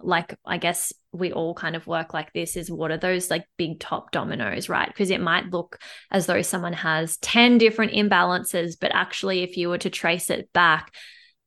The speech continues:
there might be ten things that we're looking to improve, but, but there might be three or four, like, big dominoes. And so, for example, like, it's about drawing those connections, I guess, and starting with those top level issues and focusing on those. So they're the things, obviously, that are gonna get you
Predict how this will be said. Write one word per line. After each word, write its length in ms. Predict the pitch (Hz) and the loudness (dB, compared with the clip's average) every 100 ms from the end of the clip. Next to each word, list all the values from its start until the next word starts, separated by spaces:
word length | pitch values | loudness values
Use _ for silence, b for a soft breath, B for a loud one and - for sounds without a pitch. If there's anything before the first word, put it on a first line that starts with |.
| _ _ _ - | _ _ _ 2
there 100 | 196 | 4
might 300 | 202 220 226 | 6 6 6
be 100 | 202 | 2
ten 320 | 202 196 190 | 2 -2 0
things 300 | 185 180 180 | -4 -4 -2
that 120 | 170 | -2
we're 120 | 175 | 0
looking 320 | 175 180 175 165 | 0 -2 -6 -4
to 120 | 170 | -4
improve, 520 | 165 165 175 165 160 | -4 -2 0 0 0
but, 180 | 165 - | -4 -2
but 80 | 170 | -2
there 100 | 180 | 0
might 200 | 165 - | 0 0
be 100 | 185 | -4
three 300 | - 185 175 | -2 0 2
or 100 | - | 0
four, 300 | - 165 165 | -2 -2 0
like, 240 | 160 165 | 0 -2
big 220 | 170 170 | -6 -4
dominoes. 560 | 165 156 156 - - - | -4 -4 -4 -4 -4 -6
And 180 | 175 170 | -6 -4
so, 160 | 170 | -4
for 140 | 165 175 | -2 -4
example, 420 | 170 165 170 160 | -4 -6 -6 -4
like, 200 | 151 - _ _ _ _ _ - - | -4 -4 _ _ _ _ _ -16 -6
it's 140 | 190 | -2
about 260 | 185 175 202 | 2 2 2
drawing 320 | 190 170 165 | -2 -2 0
those 240 | 170 170 | 0 0
connections, 640 | - 185 - - 175 170 165 | -2 -4 -4 -4 -6 -6 -4
I 80 | 170 | -4
guess, 420 | 151 160 196 - | 0 -2 -2 -4
and 300 | 185 180 - | -4 -4 -6
starting 400 | - 160 165 165 | 0 0 0 -4
with 160 | 160 | -4
those 220 | 160 160 - | -2 -4 -2
top 260 | 175 - | -6 -2
level 260 | 165 165 160 | -2 -2 -2
issues 440 | 175 - - 165 | -2 -4 -4 -6
and 120 | 165 165 | -6 -8
focusing 460 | 170 160 175 170 | -8 -8 -8 -6
on 140 | 165 165 | -6 -2
those. 380 | 160 196 254 | 0 0 0
So 100 | 208 | -2
they're 220 | 160 175 170 | -4 -4 -4
the 100 | 170 | -6
things, 240 | 165 170 | -8 -6
obviously, 300 | 156 165 165 | -8 -6 -6
that 100 | 160 | -4
are 60 | 175 | -4
gonna 180 | 156 | -6
get 220 | 147 - - | -8 -8 -6
you 280 | 165 165 | -6 -6